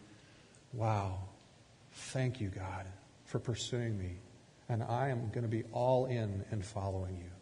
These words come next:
See, God had been planning the resurrection the whole time.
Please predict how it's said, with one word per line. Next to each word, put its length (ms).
See, 300
God 260
had 80
been 160
planning 640
the 80
resurrection 880
the 60
whole 220
time. 380